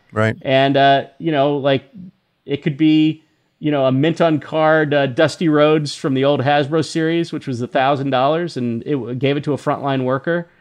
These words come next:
Speaker 2: Uh, or it could be a scavenger hunt where the first person that comes to me after a series of clues on eBay finds the, the item that I'm talking about, they get it. But whatever it is, it's really, it's just a goodwill, man. It's just, it's just something that,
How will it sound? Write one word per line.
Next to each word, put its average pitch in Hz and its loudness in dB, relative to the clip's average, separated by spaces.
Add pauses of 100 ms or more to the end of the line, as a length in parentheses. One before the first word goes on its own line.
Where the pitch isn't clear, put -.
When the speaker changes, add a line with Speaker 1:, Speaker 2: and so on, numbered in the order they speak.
(340)
Speaker 2:
Uh, 139 4
or 170 2
it 165 2
could 160 -4
be 165 2
a 143 2
scavenger 156 0
hunt 160 0
where 143 0
the 131 2
first 147 -2
person 147 -4
that 127 -10
comes 139 -6
to 151 -8
me 143 -2
after 143 -4
a 127 -2
series 147 -2
of 123 -10
clues 147 0
on 139 -2
eBay 143 0 (460)
finds 147 2
the, 143 -2
the 135 0
item 139 0
that 135 0
I'm 123 -2
talking 127 -2
about, 151 0
they 131 2
get 123 0
it. - -2 (480)
But 185 2
whatever 226 4
it 170 4
is, 170 2
it's 139 -6
really, 175 2 (380)
it's 170 -2
just - -4 (340)
a 156 -4
goodwill, 147 2
man. 117 0
It's 120 -4
just, - -6
it's 151 -4
just - -4
something 180 0
that, 131 0